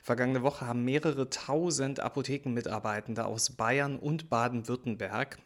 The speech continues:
auf dem Schlossplatz in Stuttgart protestiert. Alle trugen die gleiche weiße Warnweste mit dem Schriftzug „Apotheken stärken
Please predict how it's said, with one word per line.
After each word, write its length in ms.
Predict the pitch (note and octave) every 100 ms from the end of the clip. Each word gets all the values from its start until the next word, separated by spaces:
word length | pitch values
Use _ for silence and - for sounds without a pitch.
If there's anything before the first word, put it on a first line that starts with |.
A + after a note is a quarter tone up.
| -
auf 160 | A#2+
dem 140 | - D3+
Schlossplatz 720 | - A2 - - A#2 A2+ - -
in 180 | C#3 D#3
Stuttgart 760 | - - G#2 - G#2 G#2+ -
protestiert. 1300 | - - A#2 C3+ - - - - A#2+ - - - - _ _ _ -
Alle 240 | C3+ E3+
trugen 400 | F3 - D3+ D#3
die 320 | C3 A#2 A#2
gleiche 1000 | A2+ A2 A#2 G#2+ A2 D#3 E3+ - E3 C#3 A2+
weiße 640 | G#2 B2 C#3+ - C#3+ A2+
Warnweste 1040 | G#2 A2+ C#3+ G#2 - - - - A#2 E3+ C4 -
mit 140 | B2 A2+
dem 100 | G#2+
Schriftzug 880 | - D3 D3 - - F#3+ G#3 - - _
„Apotheken 760 | - - A2+ B2+ B2+ C3+ C3 C3 - -
stärken 960 | - - - G2+ G2+ G2+ G#2+ G2+ G#2